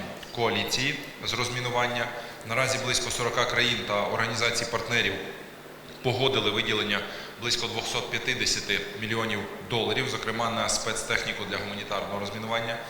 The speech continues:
Дякуємо за солідарність С Ш А, Японії, Європейському Союзу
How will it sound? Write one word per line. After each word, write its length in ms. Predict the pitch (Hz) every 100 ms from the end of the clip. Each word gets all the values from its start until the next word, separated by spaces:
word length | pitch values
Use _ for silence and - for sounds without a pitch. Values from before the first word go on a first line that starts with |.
| - - - - - 113
Дякуємо 420 | 131 131 120 104
за 400 | 107 110 107 - - - -
солідарність 760 | 117 113 120 117 98 - - - - - -
С 100 | 104
Ш 160 | 123
А, 300 | 127 131 - - - - - - - - -
Японії, 640 | 101 104 123 123 120 120 120 - - - 101
Європейському 640 | 101 101 131 - - 117
Союзу 440 | 120 117 113 110